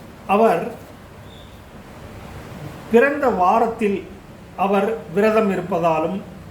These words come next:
பிறந்த திதியில் அவர் பொருள் ஈட்டுவதற்கான முயற்சியில் ஈடுபடுவதாலும்,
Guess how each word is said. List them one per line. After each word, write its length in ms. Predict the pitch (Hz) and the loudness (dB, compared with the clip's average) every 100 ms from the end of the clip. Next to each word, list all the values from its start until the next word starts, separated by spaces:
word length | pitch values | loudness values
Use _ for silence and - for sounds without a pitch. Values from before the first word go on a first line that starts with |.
| - - - - | -16 -14 -12 2
பிறந்த 300 | 226 254 247 233 | 6 6 4 2
திதியில் 440 | 233 202 240 240 247 - - - - 170 | 0 0 0 0 0 -6 -14 -18 -4 0
அவர் 240 | 202 196 220 - - - - | 2 0 -2 -6 -14 -10 4
பொருள் 320 | 254 294 277 214 | 4 4 2 0
ஈட்டுவதற்கான 680 | 208 214 196 185 196 185 180 175 | 2 4 4 2 0 -2 0 -2
முயற்சியில் 540 | 180 190 - 190 180 170 175 | 0 0 0 -4 -2 -4 0
ஈடுபடுவதாலும், 840 | 190 190 165 156 151 151 147 151 | 2 4 2 2 4 4 2 0